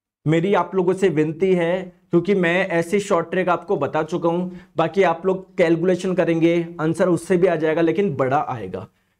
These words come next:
देखो, अवतल दर्पण का आवर्धन आपको ज्ञात करना है, ठीक है।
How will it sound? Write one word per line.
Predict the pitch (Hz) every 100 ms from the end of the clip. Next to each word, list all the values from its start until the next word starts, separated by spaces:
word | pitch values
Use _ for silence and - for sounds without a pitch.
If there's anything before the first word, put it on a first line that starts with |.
| _
देखो, | 175 190 139 - - - - _ -
अवतल | 196 226 226 294 302
दर्पण | 214 185 208 196
का | 185 208
आवर्धन | 240 - 143 151 165 165 208 208
आपको | 139 - 202
ज्ञात | 151 131 135 -
करना | 160 160 160
है, | 165 208 -
ठीक | - 123 -
है। | 160 233